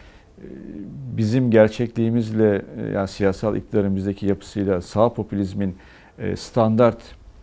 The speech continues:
e, tanımı arasında da nüanslar var. Ama onları bir kenara koyarak kullanayım. Sağ popülizmin, e,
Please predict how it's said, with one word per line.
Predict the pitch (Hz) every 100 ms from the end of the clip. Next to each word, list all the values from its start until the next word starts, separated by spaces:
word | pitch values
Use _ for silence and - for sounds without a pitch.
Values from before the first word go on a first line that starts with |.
| -
e, | 107
tanımı | - 107 110 110
arasında | 101 101 - 127 104
da | 92 107
nüanslar | 131 123 98 - 117
var. | 120 98 - -
Ama | - 127
onları | 117 156 110 101 101 127 135
bir |
kenara | 143 113 107 107
koyarak | 117 101 85 - - -
kullanayım. | - 92 95 170 - - - -
Sağ | - - 170 208
popülizmin, | 160 139 131 113 156 202 - -
e, | 180 139 139 131 131